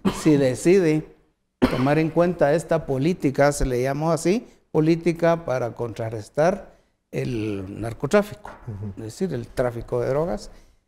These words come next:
Speaker 1: y eso contempla ya varios, varios puntos. Dentro de los puntos esos que son fortalecer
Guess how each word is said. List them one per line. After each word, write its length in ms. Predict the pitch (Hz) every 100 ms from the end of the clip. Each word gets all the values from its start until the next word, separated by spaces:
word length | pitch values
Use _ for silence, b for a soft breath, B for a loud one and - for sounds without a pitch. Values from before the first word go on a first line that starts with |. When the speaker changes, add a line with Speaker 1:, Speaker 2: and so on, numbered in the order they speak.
| _
Speaker 1:
y 160 | - 156
eso 340 | 170 196 185
contempla 680 | 185 139 123 160 170 170 147
ya 400 | 156 160 165 - -
varios, 760 | 147 147 147 151 147 120 - 120
varios 340 | 143 147 143
puntos. 600 | - 214 165 131 - - _ _ -
Dentro 380 | 147 143 139 143
de 60 |
los 200 | 139 147
puntos 580 | - 220 214 - 135 -
esos 360 | 175 180 160 -
que 160 | 135
son 240 | 117 160 135
fortalecer 760 | 123 120 117 110 120 160 156